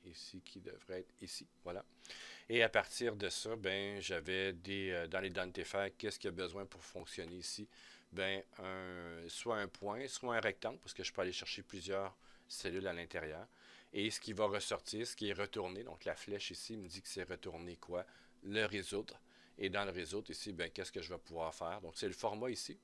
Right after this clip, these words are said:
Vous pouvez cliquer sur les formats. Moi, j'ai rentré le format de, de base, euh, format de value, mais vous pourriez changer le format ici que vous voulez avoir. Et dans la notion ici du Q G S rest-, euh, résultat qui est là, ben, ça va, euh,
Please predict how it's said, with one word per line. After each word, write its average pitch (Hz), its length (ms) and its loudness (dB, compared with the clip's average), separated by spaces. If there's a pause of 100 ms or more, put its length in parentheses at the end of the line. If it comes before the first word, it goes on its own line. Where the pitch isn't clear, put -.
Vous 92 100 -6
pouvez 110 220 -6
cliquer - 280 -8
sur 113 180 -6
les 101 120 -2
formats. 98 400 -4
Moi, 101 140 -4
j'ai 98 180 0
rentré 95 260 -4
le 104 60 -6
format 98 320 0
de, 92 240 4
de 85 140 0
base, 92 380 2 (520)
euh, 80 560 -2
format 101 340 0
de 90 60 -8
value, 95 280 4
mais 131 120 -2
vous 92 120 -6
pourriez 95 320 -2
changer 95 520 -2 (580)
le 95 180 -4
format 95 420 0
ici 92 220 -6
que 95 120 -8
vous 85 160 -6
voulez 85 220 -4
avoir. 90 380 2 (600)
Et 113 260 6
dans 107 400 6
la 98 80 2
notion 107 400 -2
ici 101 220 -4
du - 120 -6
Q 104 200 -6
G 90 160 -2
S 98 200 2
rest-, - 420 -2
euh, 80 440 2
résultat 98 380 0
qui - 140 -2
est 82 40 0
là, 87 140 4
ben, 90 260 2
ça 87 220 2
va, 85 320 2 (180)
euh, 73 520 -6